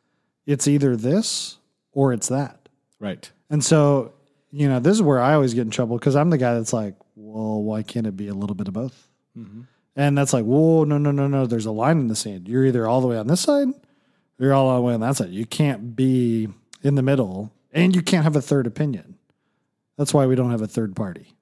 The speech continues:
Speaker 1: because you can't have a third party.
Speaker 2: Hmm.
Speaker 1: Doesn't make sense.
Speaker 2: No.
Speaker 1: Three choices.
Speaker 2: There's only two sides. There's only good and bad. There's
Speaker 1: Yes.
Speaker 2: only white and black.
Speaker 1: Yes.
Speaker 2: You
Speaker 1: Yeah.
Speaker 2: can't have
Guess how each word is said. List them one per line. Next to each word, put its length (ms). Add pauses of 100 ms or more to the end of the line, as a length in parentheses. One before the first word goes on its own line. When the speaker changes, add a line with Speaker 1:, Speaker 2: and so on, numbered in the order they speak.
Speaker 1:
because 280
you 60
can't 240
have 140
a 40
third 260
party. 340 (180)
Speaker 2:
Hmm. 120 (240)
Speaker 1:
Doesn't 200
make 160
sense. 400 (960)
Speaker 2:
No. 180 (180)
Speaker 1:
Three 360
choices. 360
Speaker 2:
There's 60
only 140
two 160
sides. 260
There's 120
only 160
good 220
and 140
bad. 300
There's 100
Speaker 1:
Yes. 60
Speaker 2:
only 220
white 300
and 100
black. 380 (160)
Speaker 1:
Yes. 500 (180)
Speaker 2:
You 100
Speaker 1:
Yeah. 120
Speaker 2:
can't 260
have 420